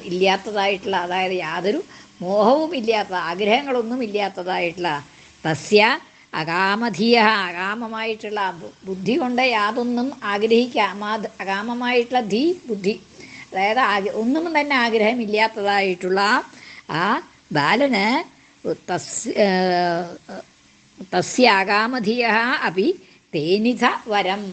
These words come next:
വരം തേനിധ, വരത്തെ നൽകി, അതായത് അസുരന്മാരുടെയൊക്കെ ആധിപത്യം വരമായിട്ട് നൽകി. അപ്പം അങ്ങനെ ആ തേനിധ വരം, വരമായി വരങ്ങളെ നൽകി എന്നാണ്. യാതൊരു മോഹം ഉണ്ടായിരുന്നില്ലെങ്കിലും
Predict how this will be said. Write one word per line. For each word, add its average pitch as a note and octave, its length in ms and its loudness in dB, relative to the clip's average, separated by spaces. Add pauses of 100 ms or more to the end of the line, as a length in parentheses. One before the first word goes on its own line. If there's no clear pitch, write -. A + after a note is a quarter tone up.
(160)
വരം E3+ 340 -4 (140)
തേനിധ, G3 400 0 (360)
വരത്തെ F#3 460 -8 (320)
നൽകി, G3 460 -2 (140)
അതായത് F#3 360 -8 (460)
അസുരന്മാരുടെയൊക്കെ F#3+ 960 0 (200)
ആധിപത്യം G#3+ 500 -2 (400)
വരമായിട്ട് G3 680 0 (500)
നൽകി. F#3+ 300 -4 (400)
അപ്പം F#3 200 -8
അങ്ങനെ F#3+ 260 -2 (340)
ആ E3+ 140 -6 (240)
തേനിധ G#3+ 460 2 (240)
വരം, F#3+ 320 0 (280)
വരമായി A3 520 0 (140)
വരങ്ങളെ A3+ 480 2 (300)
നൽകി G3 460 -6 (200)
എന്നാണ്. E3 380 -12 (520)
യാതൊരു E3+ 400 -2
മോഹം G3+ 260 4
ഉണ്ടായിരുന്നില്ലെങ്കിലും B3 840 0